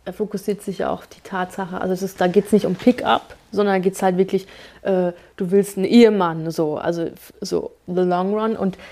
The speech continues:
ich kann schon verstehen, also gerade, dass Hetero-Frauen den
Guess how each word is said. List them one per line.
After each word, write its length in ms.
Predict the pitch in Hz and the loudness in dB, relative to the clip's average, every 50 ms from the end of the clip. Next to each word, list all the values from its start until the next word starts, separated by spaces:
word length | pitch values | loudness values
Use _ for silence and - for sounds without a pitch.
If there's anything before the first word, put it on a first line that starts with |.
| - - | -8 -8
ich 120 | - 165 - | -8 -4 0
kann 240 | 254 262 269 - - | 0 0 0 -2 -6
schon 400 | - - - 214 233 269 302 311 | -10 -6 -2 0 0 0 0 -2
verstehen, 840 | 302 - 262 - - - - - - 185 185 185 190 196 220 262 330 381 - | -2 -4 -4 -6 -6 -12 -12 -4 -2 0 0 2 0 0 0 -2 -2 -4 -4
also 300 | - 190 190 202 202 208 202 - - - _ _ _ _ _ _ - - _ _ _ _ - - - - _ _ _ _ _ _ _ _ _ _ _ _ - - - - | -2 0 0 0 0 -2 -4 -10 -20 -20 _ _ _ _ _ _ -20 -20 _ _ _ _ -20 -20 -20 -20 _ _ _ _ _ _ _ _ _ _ _ _ -20 -20 -18 -12
gerade, 320 | - 180 180 185 180 190 | -6 -4 -2 -2 0 0
dass 180 | 185 190 185 - - - | -2 -4 -4 -6 -4 -2
Hetero-Frauen 800 | 214 220 220 - - 214 214 - - - 196 185 185 185 185 185 | -2 -2 0 0 -2 -4 -4 -6 -8 -6 -4 -2 -2 0 0 0
den 160 | 185 180 180 | 0 -2 -4